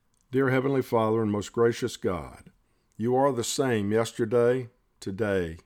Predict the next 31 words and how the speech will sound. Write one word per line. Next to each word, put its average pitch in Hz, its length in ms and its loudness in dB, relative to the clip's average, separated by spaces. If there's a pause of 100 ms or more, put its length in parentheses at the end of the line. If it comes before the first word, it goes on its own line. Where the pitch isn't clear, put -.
(220)
and 92 160 -8
forever. 87 580 -4 (800)
And 110 180 -2
your 127 140 4
devotion 120 840 2 (540)
to 135 260 0
us 87 280 -8
is 95 200 -10
never-ending. 87 800 -4 (1160)
We 127 140 0
thank 151 400 0
you 107 140 0
for 101 160 -4
expressing 120 680 -2
your 95 140 -2
devotion 98 720 -2 (320)
through 117 200 -2
your 135 240 4
love 135 300 4
and 123 160 0
grace 117 460 0
that 101 100 0
is 104 220 -4
revealed 117 460 0
to 98 180 -2
us 85 300 -6
through 98 220 -4
your 117 280 2
Son, 92 480 -4
Jesus 98 440 -6
Christ. - 640 -10